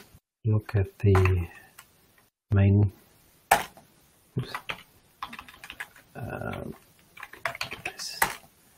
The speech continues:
so it uses Kivy. There's some points that it does. It uses a float layout. So personally, I don't know too much about Kivy. It's always something I thought I should maybe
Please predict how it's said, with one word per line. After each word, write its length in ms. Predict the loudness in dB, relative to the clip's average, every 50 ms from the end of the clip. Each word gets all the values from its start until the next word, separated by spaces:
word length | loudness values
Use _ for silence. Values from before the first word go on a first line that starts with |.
| _ _ _ _ _ _ _ _ _ _ _ _ _ _ _ _ _ _ _ _ _ _ _ -20 -20 _ _ _ _ -20 -20 _ -20 -20 _ _ _ _ _ _ -12 -12 -12 -12 -14 -18 -18 -16 -14
so 200 | -12 -12 -12 -12 -12 -10 -8
it 120 | -8 -6 -4
uses 400 | -4 -4 -4 -4 -6 -8 -8 -8
Kivy. 720 | 4 8 10 10 10 10 10 8 10 8 8 6 4 0 -4 -10 -14 -18 -20 _ _ _ _ _ _ _ _ _ _ _ _ _ _ _ _ _ _ _ _ _ _ _ _ _ _ -4
There's 240 | -2 -2 -2 -4
some 260 | -6 -6 -4 -4 -4 -6 0
points 460 | 4 6 6 8 8 6 4 2 2
that 100 | 4 6
it 160 | 6 4 4 4
does. 680 | 6 6 6 6 4 2 -4 -8 -8 -8 -10 -12 -16 -18 -20 -20 -20 -20 -20 _ _ _ _ -20
It 1200 | -20 -20 -20 -20 -20 _ _ _ _ _ _ _ _ _ _ _ _ _ -20 -20 _ _ _ -2 2
uses 360 | 6 6 6 6 6 6 4
a 60 | 4 2
float 360 | 2 4 8 8 8 8 8 6
layout. 340 | 4 6 6 8 6 6 6
So 220 | 8 10 10 10 10
personally, 440 | 10 12 12 12 12 12 12 12
I 40 | 12
don't 180 | 12 12 12 12
know 140 | 12 10 10
too 180 | 10 10 10
much 200 | 10 10 8 6
about 240 | 6 6 6 6 6
Kivy. 420 | 6 6 8 10 10 8 8 6 2 -6 -18 -20 _
It's 120 | 4 8
always 260 | 10 12 12 12 10
something 380 | 10 10 10 10 10 8 6 6
I 140 | 6 6 4
thought 260 | 6 6 8 8 8
I 120 | 8 6
should 200 | 4 4 4 4
maybe 480 | 6 8 8 8 8 8 8 8 6 6